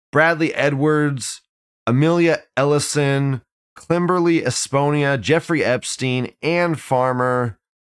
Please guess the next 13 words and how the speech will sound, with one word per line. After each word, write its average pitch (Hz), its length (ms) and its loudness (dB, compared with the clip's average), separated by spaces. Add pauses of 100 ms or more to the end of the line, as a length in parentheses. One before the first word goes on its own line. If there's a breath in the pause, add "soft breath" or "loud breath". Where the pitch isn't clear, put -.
Mary 180 340 2
Farmer, 120 680 0
Alexander, 147 1300 0 (420)
Alexandra 151 1120 0 (500)
Becchia? 202 680 -2
I 123 140 0
don't 98 80 -2
f-, - 240 -12
weird 92 320 -2
names. 92 340 -6 (420)
Becche, 175 580 -2 (420)
Crystal 190 800 0 (320)
Figuera, 160 840 0